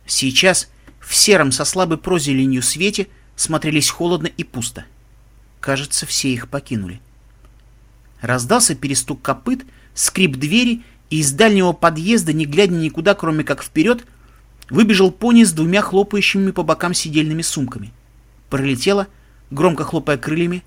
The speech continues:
стая птиц. «Я подсажу тебя в окно на первом этаже. Ты пройдешь по квартире и откроешь дверь изнутри», — продолжила Отом. Затем она посмотрела через плечо.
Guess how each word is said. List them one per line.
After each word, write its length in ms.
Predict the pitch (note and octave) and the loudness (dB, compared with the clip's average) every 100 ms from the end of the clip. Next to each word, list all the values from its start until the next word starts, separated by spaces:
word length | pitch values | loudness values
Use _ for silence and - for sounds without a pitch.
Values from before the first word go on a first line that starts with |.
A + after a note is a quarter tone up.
| - | -8
стая 340 | - - C#3+ | -6 2 2
птиц. 400 | C3 - A#2+ - - _ _ _ - _ _ _ - - _ _ - | 2 -6 -8 -8 -14 _ _ _ -20 _ _ _ -20 -20 _ _ -12
«Я 240 | C3 C3 C3 | -6 -4 -4
подсажу 400 | C#3+ - C#3+ E3+ | -4 -4 -4 -6
тебя 240 | D3 C3+ | -4 -4
в 60 | B2+ | -4
окно 200 | C#3 D#3 | -6 -6
на 140 | C3 | -4
первом 300 | C3+ C3+ C3 | -4 -4 -4
этаже. 320 | C3+ C3 A2 - _ _ - _ _ _ | -4 -4 -4 -10 _ _ -20 _ _ _
Ты 120 | - | -4
пройдешь 560 | E3 D#3 D#3 D3 F3 - | 0 2 2 2 -2 -2
по 80 | C#3 | -8
квартире 500 | - C3+ A#2+ D#3 E3+ | -4 -4 -2 -2 -2
и 160 | - | -2
откроешь 480 | C#3+ C#3 - D#3+ D3 | -2 -4 -4 -4 -2
дверь 240 | C#3 D#3 D3+ | 0 0 0
изнутри», — 500 | C#3 D#3 B2+ A2 - _ _ _ _ - | -4 -6 -6 -8 -8 _ _ _ _ -8
продолжила 520 | A#2 A#2 A2 A#2 A#2+ | -4 -4 -4 -6 -6
Отом. 260 | A2 - A2 _ _ - - - _ | -8 -10 -16 _ _ -20 -20 -20 _
Затем 400 | A#2 C#3 C#3 F#3+ | -2 -2 2 2
она 100 | F#3+ | 2
посмотрела 580 | F3 E3 D#3 E3 E3 E3 | 0 -6 -4 -2 -2 -2
через 280 | - D#3 D3 | -2 -2 -2
плечо. 400 | - D3 - A#2 | -4 -6 -4 -6